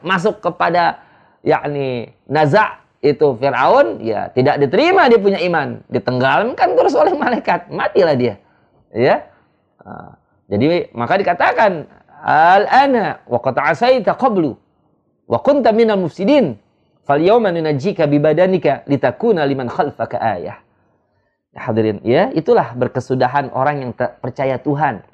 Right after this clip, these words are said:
yang mengingkari wujud Allah Subhanahu wa taala. Kenapa, hadirin? Karena memang ini kita manusia sebagai makhluk Allah, kita tidak bisa melepaskan perasaan adanya Tuhan.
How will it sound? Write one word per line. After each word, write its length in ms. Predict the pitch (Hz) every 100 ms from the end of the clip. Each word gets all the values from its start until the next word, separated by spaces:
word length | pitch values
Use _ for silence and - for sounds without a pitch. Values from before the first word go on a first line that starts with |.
| -
yang 240 | 131 147
mengingkari 720 | 151 165 175 147 185 185 226
wujud 320 | 156 143 147 - -
Allah 400 | 165 131 127 - _
Subhanahu 640 | - 143 - 156 131 117
wa 80 | 123
taala. 400 | 160 156 147 101 _ _ _ -
Kenapa, 320 | 240 302 302
hadirin? 400 | 214 196 190 185
Karena 320 | 277 302 359
memang 480 | 294 285 202 202 208
ini 320 | 254 302 320
kita 240 | 254 247 311
manusia 800 | 269 262 254 - 226 190 196 - _
sebagai 400 | 220 240 233 233
makhluk 480 | 202 175 220 - -
Allah, 480 | 190 190 180 190 - _ _ _ -
kita 240 | 277 311
tidak 320 | 294 285 - -
bisa 480 | 269 233 - 294 -
melepaskan 880 | 254 254 254 240 - - 233 285 -
perasaan 720 | - 240 220 - 226 233 269 -
adanya 320 | 214 208 202 202
Tuhan. 320 | 190 143 127